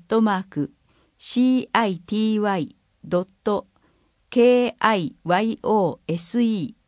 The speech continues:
ドットエルジードットジェーピー。市ホームページはこちらとあり、キューアールコードがあります。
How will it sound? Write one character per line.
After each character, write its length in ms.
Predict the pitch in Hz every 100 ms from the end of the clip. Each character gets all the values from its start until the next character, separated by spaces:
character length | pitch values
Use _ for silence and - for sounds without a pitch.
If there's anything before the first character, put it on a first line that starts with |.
| _ 147
ド 140 | 180
ッ 60 | 180 _
ト 240 | 208 208 - _ _ _ _ -
エ 100 | 196
ル 180 | 247 240
ジ 400 | 208 226 156 -
ー 40 | _ _ -
ド 140 | 175
ッ 80 | 175 _
ト 200 | - 214 - _ _ _ _ _
ジ 120 | 147 185
ェ 120 | 202
ー 80 | 196
ピ 300 | 185 160 -
ー。 40 | _ _ _ _ _ _ _ _ _ _ _ _ _ _ _
市 320 | - 254 240 _ _ _
ホ 200 | 226 262
ー 20 |
ム 160 | 277 285
ペ 220 | 269 254
ー 20 |
ジ 140 | 190
は 120 | 170 170
こ 160 | 180
ち 180 | 190 196
ら 180 | 185 - _ _ _
と 120 | 220
あ 100 | 208
り、 220 | 165 170 - _ _ _ _
キ 160 | - 269
ュ 120 | 277
ー 140 | 269
ア 20 |
ー 40 | 262
ル 100 | 254
コ 220 | 262 254
ー 20 |
ド 140 | 208 160
が 120 | 156
あ 60 |
り 140 | 151 151
ま 160 | 160
す。 260 | 170 -